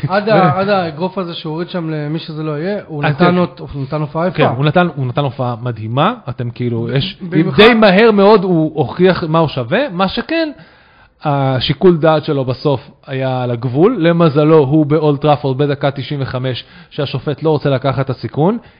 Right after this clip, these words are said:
Speaker 2: יש תקדים בעולם הזה שבו השופט, ה-, מנסים להבין כמה השוער, אה, עשה מהלך מסוכן, וכמה השיקול דעת שלו היה ברמת ה-,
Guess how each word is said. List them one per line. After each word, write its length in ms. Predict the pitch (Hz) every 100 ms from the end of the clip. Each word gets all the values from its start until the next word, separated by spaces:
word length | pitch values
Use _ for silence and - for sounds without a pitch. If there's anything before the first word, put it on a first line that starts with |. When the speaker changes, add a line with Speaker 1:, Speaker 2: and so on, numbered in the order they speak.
| -
Speaker 2:
יש 220 | 147 175
תקדים 520 | 170 151 135 165 143
בעולם 340 | 143 143 151
הזה 160 | 147 127
שבו 420 | 127 127 160 151 - - - - - _ -
השופט, 760 | 135 135 113 123 - 180 202 165
ה-, 280 | 139 131 123
מנסים 380 | 135 131 180 180
להבין 460 | 151 143 226 196
כמה 340 | 139 165 170 175
השוער, 600 | - 151 180 208 202 170 _ 139
אה, 220 | 131 127
עשה 200 | - 165
מהלך 380 | 160 147 151 160
מסוכן, 500 | 143 135 - 123 98 - _ - -
וכמה 440 | 113 120 214 233 208
השיקול 380 | 175 180 220 208
דעת 240 | 285 285
שלו 240 | 202 185
היה 100 | 180
ברמת 460 | 196 202 180 185 180
ה-, 400 | 185 175 160 147